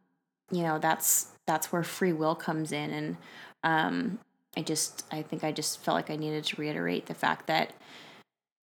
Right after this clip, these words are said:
yes, he does use situations to better us and to, um, bring upon a future that maybe we can't imagine.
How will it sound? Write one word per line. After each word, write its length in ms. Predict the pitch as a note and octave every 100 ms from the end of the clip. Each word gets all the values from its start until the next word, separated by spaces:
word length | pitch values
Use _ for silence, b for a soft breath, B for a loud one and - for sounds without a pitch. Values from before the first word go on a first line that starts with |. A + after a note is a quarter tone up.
| - B B B
yes, 460 | E3 D#3+ D#3 -
he 220 | - - F3
does 420 | D#3+ D#3+ D#3 D3
use 480 | C#3+ D#3 D#3 E3+ F3 -
situations 1120 | - F3 - D#3+ D3+ D#3 - A3+ C4 C#4+ C4+ -
to 220 | - F3
better 420 | D3+ D3 D#3 F3
us 400 | G#3 A#3 - - -
and 260 | E3 D#3
to, 520 | D3+ E3 D#3 D3+ D3 D3+ - B B B
um, 600 | - D#3+ E3 - - F3+ - - -
bring 240 | F3+ E3 D#3+
upon 360 | D#3 - D#3+
a 40 | D3+
future 480 | - D#3 D3+ F3+ E3+
that 160 | E3
maybe 280 | D#3+ D#3 D#3
we 340 | D3+ D3+ D3+ -
can't 320 | - - F3 -
imagine. 840 | D3 C#3 C#3+ D#3+ G3 G#3 A#3